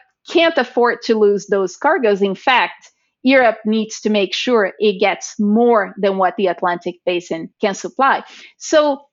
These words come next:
Europe's starting to price above Asia prices. And this turned things around. And instead of Asia demand just growing as it planned to do, it had to drop. You see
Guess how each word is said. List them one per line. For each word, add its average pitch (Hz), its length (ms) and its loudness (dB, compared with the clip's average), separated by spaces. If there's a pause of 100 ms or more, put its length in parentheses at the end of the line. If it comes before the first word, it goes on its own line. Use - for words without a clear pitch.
(180)
Europe's 302 420 0
starting 240 380 0
to 220 140 -8
price 220 380 -4 (140)
above 269 680 2 (360)
Asia 202 320 0
prices. - 640 -10 (440)
And 240 300 0
this 277 360 0
turned 247 600 0 (220)
things 226 320 -2
around. 247 680 -2 (120)
And 233 300 -2
instead 247 560 -2
of 240 200 0 (280)
Asia 240 360 2
demand 214 500 0
just 214 420 -2
growing 220 640 0
as 208 460 -2
it 220 240 -2
planned 208 380 -2
to 226 120 -6
do, 220 360 0 (400)
it 254 100 2
had 214 340 -2
to 233 100 -4
drop. 262 460 0
You 240 140 -2
see 277 640 -4